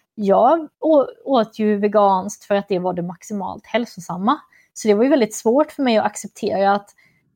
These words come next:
nej, men vänta nu, det här får ju mig att må dåligt, och kött, som egentligen är den ondskefulla kosten, får ju mig att må bra. Det blev liksom så här kognitiv dissonans.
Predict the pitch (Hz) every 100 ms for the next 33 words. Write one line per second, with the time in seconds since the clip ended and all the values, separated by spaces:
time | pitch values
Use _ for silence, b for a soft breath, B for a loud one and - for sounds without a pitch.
0 | - 220 240 254 262 262 247 240 240 220
1 | 302 262 190 196 202 220 - - 254 254
2 | 247 208 214 190 240 262 196 277 254 220
3 | - 285 302 - 262 247 208 247 - 233
4 | 208 196 - 254 262 - - - 202 190
5 | 226 294 302 - 220 - - - 202 b
6 | b b b - 277 233 226 202 190 180
7 | 185 214 262 196 208 220 247 226 - 220
8 | 220 196 - 220 202 226 262 208 196 -
9 | 190 202 247 262 - -